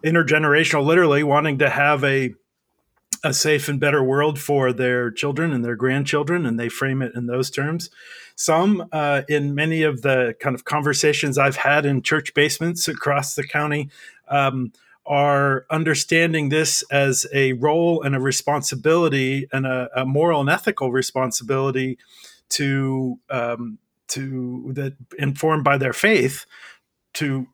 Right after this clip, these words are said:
respond in terms of, um, uh, ethically taking care of, of the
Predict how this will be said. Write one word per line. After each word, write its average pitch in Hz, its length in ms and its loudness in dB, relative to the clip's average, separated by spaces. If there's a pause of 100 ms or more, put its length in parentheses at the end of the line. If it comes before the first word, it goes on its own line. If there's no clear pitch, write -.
respond 151 540 0
in 139 100 -4
terms 139 300 -4
of, - 280 -8 (120)
um, 117 340 -10 (960)
uh, 110 280 -6
ethically 147 760 -2 (580)
taking 151 400 -4
care 151 320 0
of, 139 340 -4
of 139 440 -2
the 131 300 -2